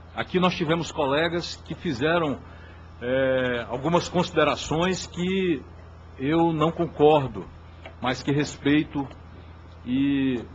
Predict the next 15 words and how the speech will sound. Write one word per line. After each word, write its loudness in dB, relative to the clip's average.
gostaria 2
de -4
colocar 0
aqui -2
as 0
minhas -4
considerações -2
a 0
respeito 2
dessa 0
questão -4
da 0
queda 2
da -2
chamada. -6